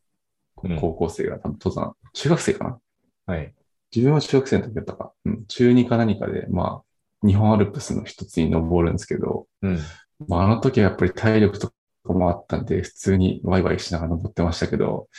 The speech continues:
Speaker 1: はい。
Speaker 2: 今登ると辛いんだろうなと思いながら。
Speaker 1: うん。そうっすよね。
Speaker 2: うん。
Speaker 1: そうか、面白いですね。なんか、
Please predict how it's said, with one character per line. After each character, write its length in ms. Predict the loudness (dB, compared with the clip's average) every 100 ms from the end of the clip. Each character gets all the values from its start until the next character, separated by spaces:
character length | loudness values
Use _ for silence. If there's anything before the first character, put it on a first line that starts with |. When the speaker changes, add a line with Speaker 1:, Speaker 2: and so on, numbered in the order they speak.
| -8
Speaker 1:
は 160 | -2 -2
い。 100 | 0
Speaker 2:
今 200 | 2 4
登 220 | 4 2 0
る 20 |
と 120 | -2
辛 240 | -2 2 2
い 40 |
ん 40 |
だ 80 | 2
ろ 120 | 0
う 20 | -2
な 160 | -2
と 120 | -2
思 120 | -4 -4
い 20 |
な 100 | -4
が 80 | -8
ら。 220 | -12 -18 -20 -20 _
Speaker 1:
う 60 | -4
ん。 360 | -4 -4 -6 -10 -18
そ 160 | -20 -12
う 40 |
っ 40 |
す 220 | -10 -10 -10
よ 80 |
ね。 360 | -12 -14 -16 -20 _ _ _ _ _ -6
Speaker 2:
う 80 | -2
ん。 200 | -2 -6 _ _ _
Speaker 1:
そ 120 | -4
う 60 | -2
か、 60 |
面 220 | -2 -2 2
白 140 | 4
い 40 |
で 60 | 4
す 220 | 2 -8
ね。 160 | -12 -12
な 100 | -10
ん 40 | -10
か、 180 | -10